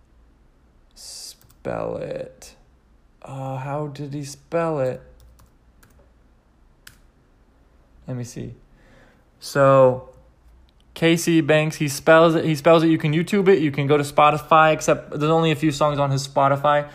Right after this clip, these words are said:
There's not all of his songs. But Casey is spelled K, not K. I messed up. Casey Banks.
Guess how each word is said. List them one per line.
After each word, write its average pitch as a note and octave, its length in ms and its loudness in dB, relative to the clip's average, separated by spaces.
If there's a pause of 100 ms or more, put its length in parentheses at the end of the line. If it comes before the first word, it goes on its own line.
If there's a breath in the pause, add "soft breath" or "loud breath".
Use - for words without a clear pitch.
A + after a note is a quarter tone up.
(420 loud breath)
There's C#3 140 -4
not C#3 160 2
all C3+ 180 4
of C3+ 80 2
his C#3 100 -4
songs. D#3 360 0 (340 loud breath)
But C3+ 200 0
Casey E3 440 2
is D#3 80 0
spelled C3 440 2
K, E3 680 0 (280)
not D3+ 440 2
K. B2+ 280 4
I D3+ 120 4
messed C#3 340 0
up. - 560 -2
Casey E3 280 -2
Banks. A#2 440 -2